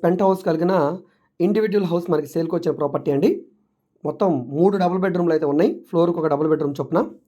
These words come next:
So, లోపలంతా కూడా చూపిస్తాను, ఒకసారి చూడండి. ఇప్పుడు మనం చూస్తున్నది ఫస్ట్ ఫ్లోర్. ఇక్కడ పైన పెంట్ హౌస్కి వెళ్ళడానికి స్టెప్స్. కింద ఫ్లోర్‌లో రెంట్ల వాళ్ళు ఉన్నారు, ఇది ఒకటే ఖాళీగా ఉంది.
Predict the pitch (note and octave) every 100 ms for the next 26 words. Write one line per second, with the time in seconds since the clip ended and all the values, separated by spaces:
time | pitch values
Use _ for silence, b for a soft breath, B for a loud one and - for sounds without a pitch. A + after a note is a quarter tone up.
0 | _ _ _ _ _ E3 D3+ E3+ F3+ F3
1 | E3+ D3+ D#3 D3+ C#3+ D#3+ C3 D3 C3+ D#3
2 | C#3 E3+ F4 - _ _ _ _ _ F3
3 | E3 F#3 F3 F3 F#3+ F#3+ G3 D#3+ D#3+ D#3+
4 | F#3 F3 F#3+ E4+ - _ _ _ _ -
5 | D#3+ E3 D#3 F3+ E3+ B2+ D#3 D#3+ F3+ F3
6 | E3 D3+ D#3 C#3 D#3+ - A3+ D#4+ b b
7 | b - E3+ F#3+ F#3 F3+ F3 C3+ A#2+ -
8 | D3+ D#3+ F3 D#3+ D3 E3 G3+ D3+ E3 E3+
9 | C#3+ D#3+ D3+ C#3 C4